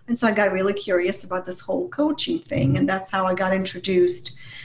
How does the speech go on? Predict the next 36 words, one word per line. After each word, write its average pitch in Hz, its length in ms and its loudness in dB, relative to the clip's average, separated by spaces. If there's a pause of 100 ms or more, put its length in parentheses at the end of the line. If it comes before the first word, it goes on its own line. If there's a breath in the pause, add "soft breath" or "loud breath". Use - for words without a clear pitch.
(260 loud breath)
to 247 120 4
the 214 160 4
idea 202 380 4
of, 185 60 -4
a, - 480 -4
you 202 120 0
know, 180 160 4
being 202 220 2
a 190 80 2
coach 180 640 2
and 180 100 -6
building 180 280 -2
a 160 60 -4
coaching 180 420 -8
business. 330 400 -4 (440 loud breath)
But 208 280 0
very 294 280 6
quickly, 247 600 0
I 202 100 0
realized 196 680 0
that 185 380 0 (240)
if 214 300 0
I 220 300 4
just 240 400 2
do 208 480 4
web 185 280 0
design, 175 680 -2
one 190 380 4
website 196 600 2
per 277 140 4
coach, 190 640 2
per 240 100 2
client 202 500 0
at 202 100 0
a 247 60 0
time, 220 600 2